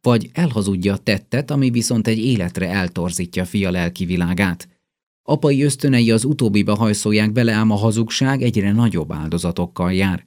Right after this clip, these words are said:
A filmben Sáfrány Ágoston, Zikkert Milán, Jakab Aponyi Zonga gyermekszereplők mellett látható Háj Anna, Friedentál Zoltán, Szamosi Zsófia, Sodró Eliza, Galambos Péter és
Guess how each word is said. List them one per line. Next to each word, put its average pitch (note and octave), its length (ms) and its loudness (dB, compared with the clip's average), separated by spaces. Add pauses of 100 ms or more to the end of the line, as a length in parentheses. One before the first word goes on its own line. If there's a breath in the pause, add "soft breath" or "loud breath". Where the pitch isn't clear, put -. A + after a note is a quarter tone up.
(680)
A D3 180 0
filmben B2 560 2
Sáfrány B2 560 0
Ágoston, G#2 800 -2
Zikkert G#2 580 -2
Milán, G#2 460 2 (220 soft breath)
Jakab C#3 360 0
Aponyi A2+ 360 0
Zonga A#2 320 2
gyermekszereplők F#2+ 880 -2
mellett A2 280 0
látható A2 500 0
Háj A2+ 300 0
Anna, G#2+ 420 0 (220 loud breath)
Friedentál B2+ 640 0
Zoltán, F2+ 480 -2
Szamosi A#2+ 480 0
Zsófia, F#2 560 -2 (280 soft breath)
Sodró C3 420 0
Eliza, G#2+ 600 0
Galambos G2 600 0
Péter G2+ 400 -2
és F#2+ 280 -2